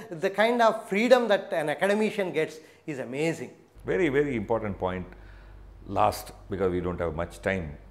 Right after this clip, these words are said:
Speaker 2: and you have been a teacher for quite long. I mean, before coming to Indian Institute of Technology,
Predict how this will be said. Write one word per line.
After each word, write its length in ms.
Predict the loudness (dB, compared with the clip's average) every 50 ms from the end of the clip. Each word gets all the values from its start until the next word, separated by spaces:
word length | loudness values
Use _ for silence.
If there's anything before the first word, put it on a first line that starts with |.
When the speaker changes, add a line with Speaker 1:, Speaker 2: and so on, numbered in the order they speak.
| -14 -10
Speaker 2:
and 220 | -8 -8 -6 -4
you 100 | -2 2
have 180 | 2 2 2 0
been 220 | -2 -4 -4 -2
a 80 | -4 -4
teacher 460 | -6 -8 -8 -10 -8 -6 -4 -4 -4
for 160 | -2 -2 -2
quite 320 | -2 0 0 0 0 0 -2
long. 180 | -2 -2 -2 -4
I 60 | -6
mean, 260 | -6 -6 -6 -6 -6
before 360 | -4 -6 -4 0 0 0 0 2
coming 320 | 0 -2 -2 -2 -4 -4
to 180 | -2 -2 -2 -2
Indian 260 | -2 -2 -2 -4 -4
Institute 220 | -4 -6 -4 -4
of 160 | -4 -4 -4
Technology, 460 | -6 -8 -6 -4 -4 -4 -4 -4 -6